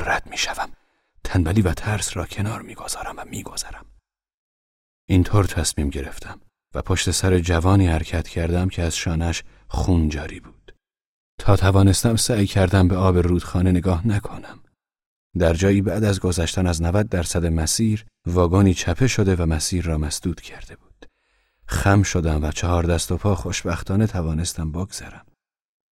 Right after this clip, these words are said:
آوارگانی که از پل فلزی گذشتند، از آبادی فوتابا تا ارتفاع کوه انگار به هم چسبیده بودند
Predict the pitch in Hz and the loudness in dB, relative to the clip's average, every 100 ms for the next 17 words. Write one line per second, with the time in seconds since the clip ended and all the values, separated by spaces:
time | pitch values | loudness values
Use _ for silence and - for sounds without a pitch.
0 | _ _ _ _ _ _ 95 92 98 98 | _ _ _ _ _ _ 2 4 4 4
1 | 113 113 101 104 95 - 107 98 - 92 | 6 6 4 2 2 2 2 2 2 2
2 | 90 80 92 85 85 78 - 90 90 - | 2 2 0 0 0 -2 -2 0 0 -2
3 | _ _ - 85 92 90 87 85 95 101 | _ _ -2 0 2 4 6 6 6 6
4 | - 90 - 85 90 110 - _ _ - | 4 -2 0 2 4 4 0 _ _ -4
5 | 98 87 82 87 - 82 82 - 107 98 | 2 2 2 0 0 0 0 2 2 4
6 | 87 85 98 92 85 101 - 90 - 87 | 2 4 4 4 4 2 2 -2 -2 -2
7 | 85 95 82 76 78 | 0 2 0 -4 -8